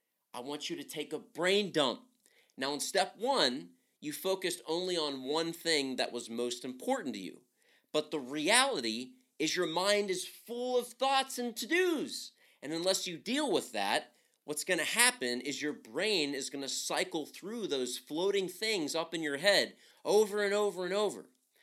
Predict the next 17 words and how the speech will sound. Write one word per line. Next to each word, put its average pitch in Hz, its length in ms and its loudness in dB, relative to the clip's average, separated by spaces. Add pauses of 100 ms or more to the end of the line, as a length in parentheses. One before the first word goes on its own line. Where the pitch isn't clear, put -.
(200)
So 180 220 -4
the 156 260 -4
antidote 208 640 2 (540)
is 160 280 0
to 160 200 -6
get 220 520 -2
those 113 640 -6 (420)
out 165 260 0
of 185 160 -2
your 165 160 -4
head, 165 420 2
cycling 165 600 -2
in 147 160 0
that 123 260 0
loop, 143 400 -2 (480)
and 139 260 -4
down 160 380 0